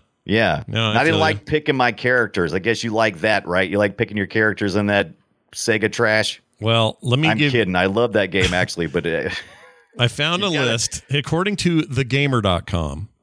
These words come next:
Speaker 2: they
Speaker 1: Oh,
Speaker 2: give
Speaker 1: the gamer dot com.
Speaker 2: Yeah, they give the edge to, uh, you. They give it to Contra three Alien Wars, but only barely.
Speaker 1: Okay.
Speaker 2: Right below that, they've got Contra Hardcore on the Genesis. They really like that.
Speaker 1: Right.
Speaker 2: Uh, and then after that, Contra four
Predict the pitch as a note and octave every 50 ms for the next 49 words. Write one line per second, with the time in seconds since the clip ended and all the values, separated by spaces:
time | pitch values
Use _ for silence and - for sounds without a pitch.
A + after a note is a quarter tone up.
0 | _ _ _ _ _ _ _ _ _ - A#2+ A2 A#2+ C#3 D#3 D#3 G2+ - D#3+ D#3
1 | A2 D#2 D2 - - C#2+ A#1+ G1+ - B2+ A#2+ A2+ G#2+ A2+ A#2 A#2 C#3 C#3+ B2+ A#2+
2 | B2+ G#2+ B2+ B2+ C3+ D3 D#3 D3+ D3 - - - C3 B2+ A#2+ A#2+ A#2 A#2 A2+ A#2
3 | A#2 A#2 - - - - A2 G#2+ G#2 G#2 G2+ G2 G2 - - A#2+ A2 G2+ F2+ F2
4 | F#2 G2 G2 G#2 G#2 A2+ A2 G#2+ - G#2 - A2+ A2 G#2+ - - - - G#2+ G#2
5 | G2+ G2 G2 G2 F#2+ F2 E2+ E2+ E2 E2 D#2+ E2 E2+ - - G2+ G2+ A#2 C3+ D3+
6 | D#3 C3+ A2 - B2+ B2 B2 B2 G#2+ F2+ E2+ E2+ F2 F#2 F#2+ G#2+ G#2+ A#2 B2 -
7 | B2+ B2+ B2+ B2 A#2 A2 G#2+ G#2+ - A2 G2 G#2 G2 - - A2 G#2 G#2 - C3+
8 | G#2+ G2+ F#2 F2+ F2 - F#2+ F2 F#2 F#2+ G2 G2 F#2 G2 F#2 F2 E2+ - - -
9 | - - E2 D2+ D#2+ E2+ F#2+ F#2+ G2+ A2+ G#2 - F#2 E2+ E2+ - - _ _ _
10 | _ _ _ _ _ _ _ _ _ _ _ _ - - F#2+ G2 E2+ E2 F#2+ F#2+
11 | F#2+ F#2+ F#2+ F#2 F#2 F#2 - - - G#2 G2+ G#2 G#2 G#2 G2+ - - - - G#2
12 | G2 - - G#2+ A#2+ B2+ C3 B2 - - - - - G#2 G2+ F#2 - G2 - -
13 | - - A#2 A2 F#2+ F#2 F#2 G#2 C3 D3+ -